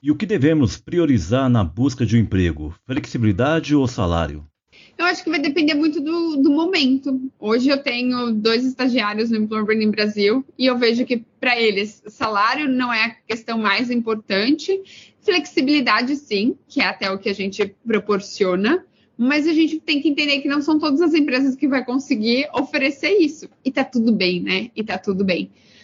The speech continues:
Speaker 2: É, mas eu acho que eu me perguntaria, não tem uma receita de bolo, é, o que que é mais importante para ti? Por algum momento, talvez agora na minha vida, dinheiro esteja sendo mais importante do que flexibilidade.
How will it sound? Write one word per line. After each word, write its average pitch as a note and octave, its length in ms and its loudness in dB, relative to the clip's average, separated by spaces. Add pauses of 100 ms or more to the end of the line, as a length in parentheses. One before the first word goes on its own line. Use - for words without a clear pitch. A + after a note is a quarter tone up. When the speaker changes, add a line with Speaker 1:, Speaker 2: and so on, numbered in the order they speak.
(160)
Speaker 2:
É, F#3 320 0
mas A#3 240 0
eu C#4 80 2
acho C#4 120 -4
que D#4 80 -2
eu C#4 220 -2
me C#4 140 2
perguntaria, C#4+ 600 0
não A#3+ 140 -2
tem C4+ 140 0
uma C4+ 120 4
receita B3 520 -2
de A#3 120 2
bolo, G#3 600 0 (100)
é, F#3+ 220 0
o - 100 -14
que C4+ 160 -8
que C#4+ 140 -2
é - 20 -2
mais A#3 340 0
importante A3 640 -2
para F#3+ 360 -4
ti? F#3 360 -8 (540)
Por C4+ 120 2
algum C#4 280 2
momento, C#4+ 480 2
talvez A#3 320 -4
agora A3+ 400 -4
na A#3 100 -4
minha A3+ 220 -2
vida, A#3 300 0
dinheiro D4 340 0
esteja G4 320 -2
sendo C#4+ 260 -2
mais C#4+ 220 2
importante D#4+ 500 0
do E4 140 0
que E4 80 -4
flexibilidade. D#4 1080 -2